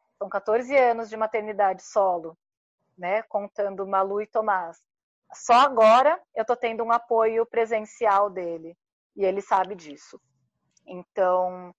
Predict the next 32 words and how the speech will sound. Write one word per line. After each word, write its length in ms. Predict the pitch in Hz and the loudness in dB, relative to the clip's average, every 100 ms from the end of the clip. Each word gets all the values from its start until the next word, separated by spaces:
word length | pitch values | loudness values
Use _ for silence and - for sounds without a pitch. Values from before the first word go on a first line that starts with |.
| _ _ _ _ - | _ _ _ _ -2
é, 640 | 190 190 185 180 180 190 - - | 2 4 4 2 2 2 -2 2
é 160 | 190 | 2
brigar 480 | 190 220 202 208 208 | 4 2 2 6 6
e 40 | 226 | 4
se 180 | - | -6
impor 440 | 233 247 214 196 196 | -12 -8 -4 -2 -2
mesmo. 540 | 190 190 220 247 262 _ _ _ _ _ - | -4 -4 -4 -8 -12 _ _ _ _ _ -14
E, 380 | 208 202 202 196 | -8 -6 -6 -8
inclusive, 420 | 202 240 226 240 | -6 -2 -2 -2
assim, 200 | 262 262 | -6 -4
"Ah, 100 | 240 | -2
você 200 | 214 214 | -2 -2
não 140 | 226 226 | -4 0
pode 260 | 247 262 | 0 0
estar 220 | 240 240 220 | -2 -4 -2
presencialmente? 960 | 214 202 196 - 190 247 254 208 214 | -4 -8 -8 -4 -4 -2 -4 -6 -12
Então 200 | 247 294 | -8 -4
você 220 | 277 294 | -4 -4
paga 320 | 294 269 247 262 | -4 -2 0 0
alguém, 400 | 247 202 185 190 | -2 -6 -8 -10
porque 360 | 214 - 220 | -10 -6 -6
eu 160 | - 220 | -2 -4
quero 200 | 240 214 | -2 -4
viver 200 | 220 208 | -4 -6
a 40 | 202 | -6
minha 140 | 214 | -8
vida 200 | 214 208 | -8 -10
um 60 | 214 | -6
pouco 280 | 208 196 - | -6 -6 -6
também." 420 | 240 262 180 - _ _ _ _ _ _ _ _ - | -6 -6 -10 -10 _ _ _ _ _ _ _ _ -6
E 140 | 285 | 0
aí 500 | 330 269 226 277 190 | 2 2 2 -2 -4